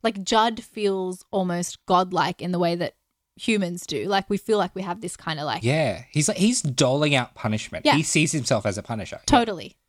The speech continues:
Speaker 1: And he thinks that he has this kind of relationship with, like, you know, the crocodile
Speaker 2: Mm.
Speaker 1: outside. And it feels like it's reinforcing, like, the,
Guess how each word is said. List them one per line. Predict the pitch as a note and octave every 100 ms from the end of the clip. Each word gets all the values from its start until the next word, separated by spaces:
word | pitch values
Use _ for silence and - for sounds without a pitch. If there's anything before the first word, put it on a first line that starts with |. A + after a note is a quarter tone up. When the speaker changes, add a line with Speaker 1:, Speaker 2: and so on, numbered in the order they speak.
| _ -
Speaker 1:
And | A3
he |
thinks | A3 B3+ B3
that | C4
he | B3
has | A#3 G#3+ G3+
this | G#3+
kind | - G#3+ G3+
of |
relationship | G#3 G3+ G3 G3+ F#3 F#3 - F3
with, | D#3 F#3+
like, | C3 D3+ - _ _ _ -
you | F3
know, | B2+ F#3+ _ _
the | F#3+
crocodile | - F3 F3+ C3+ G2+ F2+
Speaker 2:
Mm. | G#2 G#2
Speaker 1:
outside. | G#2 G2 - - _ _ _ _ _ _ _ _ _ _
And | - A#3
it | A#3 -
feels | - C4 C4+ C#4 C#4 C4
like | A#3+ A3
it's | - G3
reinforcing, | G3 G#3+ A3+ A3 A3+ - F#3+ F#3+ G#3 F#3+
like, | F3+ F3 -
the, | F3+ E3+